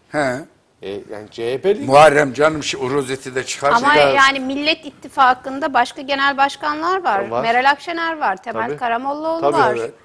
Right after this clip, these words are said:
Speaker 2: Onlar için de aynı şey
Speaker 3: Ee,
Speaker 2: geçerli.
Speaker 3: onlar da genel başkan
Speaker 1: Ya
Speaker 3: ve
Speaker 1: şimdi
Speaker 3: Cumhurbaşkanı
Speaker 1: Kemal Bey
Speaker 3: adayı.
Speaker 1: bunların hepsine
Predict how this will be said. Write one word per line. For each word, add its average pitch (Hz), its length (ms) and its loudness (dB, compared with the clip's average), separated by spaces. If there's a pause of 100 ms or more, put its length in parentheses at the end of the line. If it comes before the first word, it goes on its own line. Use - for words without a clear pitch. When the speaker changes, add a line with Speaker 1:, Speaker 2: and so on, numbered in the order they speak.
(120)
Speaker 2:
Onlar 156 320 4
için 160 280 -2
de 135 80 2
aynı 123 220 0
şey 123 120 -4
Speaker 3:
Ee, 107 80 -8
Speaker 2:
geçerli. 226 320 -4
Speaker 3:
onlar 285 260 2
da 339 60 -2
genel 233 400 0
başkan 214 260 0
Speaker 1:
Ya 175 100 4
Speaker 3:
ve - 40 2
Speaker 1:
şimdi - 220 -4
Speaker 3:
Cumhurbaşkanı 196 340 2
Speaker 1:
Kemal 208 160 4
Bey 185 80 2 (100)
Speaker 3:
adayı. 196 200 -2
Speaker 1:
bunların 180 180 0
hepsine 185 480 0